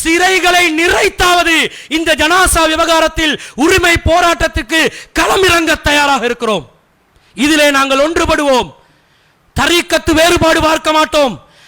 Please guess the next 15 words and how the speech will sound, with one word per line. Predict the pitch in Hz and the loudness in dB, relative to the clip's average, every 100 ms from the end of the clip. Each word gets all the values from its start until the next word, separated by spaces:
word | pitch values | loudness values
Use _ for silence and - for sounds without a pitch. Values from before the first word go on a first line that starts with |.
| - | -4
இயக்கத்து | 285 339 339 - 339 | -2 0 -2 -2 0
வேறுபாடு | 320 339 339 320 330 | 2 2 2 0 0
பார்க்க | 311 320 320 | 0 -2 -2
மாட்டோம். | 320 311 311 254 151 - - | -2 0 0 -2 -6 -20 -6
மார்க்கத்தில் | 247 349 370 330 330 330 311 | 0 0 0 -4 -4 -2 0
எவன் | 359 320 | 0 -2
விளையாடினாலும் | 311 349 381 370 339 339 311 | 0 2 2 2 2 0 -2
பரவாயில்லை, | 311 311 302 285 269 226 - - 294 | -2 0 0 0 -2 -4 -12 -6 -4
இந்த | 349 330 311 | -4 -2 -2
விவகாரத்தில் | 330 359 339 330 330 339 262 - 247 302 | 0 0 2 0 0 -4 -4 -6 -4 -4
எந்த | 359 381 370 | -2 -4 -2
தலைவன் | 370 381 359 320 | 0 0 -2 -2
நம்மை | 302 294 277 | -4 -2 -2
அழைத்தாலும் | 269 269 254 247 202 - - _ | -2 -4 -2 -2 -4 -10 -20 _
அணிதிரளுவதற்கு | 247 311 320 294 294 277 277 - | -6 -6 -4 -4 -2 -4 -4 -8